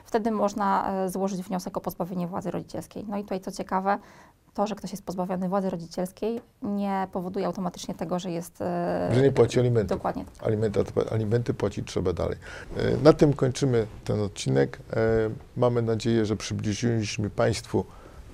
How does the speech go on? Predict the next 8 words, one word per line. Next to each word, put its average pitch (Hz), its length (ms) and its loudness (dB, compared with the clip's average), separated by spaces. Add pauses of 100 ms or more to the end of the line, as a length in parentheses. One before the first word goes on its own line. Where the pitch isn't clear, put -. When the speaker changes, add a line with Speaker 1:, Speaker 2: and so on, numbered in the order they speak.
(260)
Speaker 2:
ten 101 260 -2
problem 107 460 6 (360)
bardzo 92 500 8 (280)
z 101 100 -4
grubsza, 98 480 0 (1000)
co - 120 2
to 110 160 6
jest 107 200 4